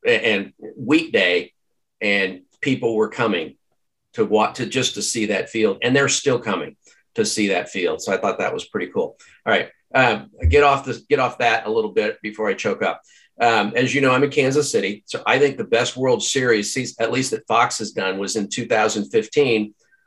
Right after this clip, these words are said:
when the small market Royals defeated the Mets. Now, I know you grew up a Mets fan. You're not a Mets fan anymore. You're not a fan of any team. Was it hard for you to see your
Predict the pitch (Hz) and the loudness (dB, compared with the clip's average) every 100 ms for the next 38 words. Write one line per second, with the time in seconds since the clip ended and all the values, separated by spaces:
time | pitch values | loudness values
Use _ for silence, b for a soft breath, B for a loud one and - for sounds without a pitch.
0 | - 110 107 104 117 117 120 113 120 107 | -2 0 0 0 2 2 4 0 0 0
1 | 110 101 98 95 101 - - 107 110 104 | 2 2 2 0 -4 -10 -8 -4 0 2
2 | 101 104 92 - 123 147 160 170 160 143 | 2 0 -2 0 2 4 4 4 0 2
3 | 151 151 165 143 123 - 120 120 113 104 | 4 4 0 -2 -2 -2 -2 0 0 0
4 | 107 127 127 131 131 131 - 143 135 131 | 0 -2 -2 -2 -2 -4 -2 0 2 2
5 | 131 135 107 107 107 101 104 110 117 107 | 2 4 4 2 0 0 -2 0 0 4
6 | 117 117 104 92 87 - B B B B | 2 2 -2 -6 -6 -8 B B B B
7 | 151 165 131 160 170 - 175 165 165 165 | 2 2 2 2 2 2 -2 0 0 0
8 | 156 - _ _ _ - 160 139 - - | -4 -10 _ _ _ -8 -2 -2 -2 -2
9 | 147 143 135 131 - | 0 2 4 2 0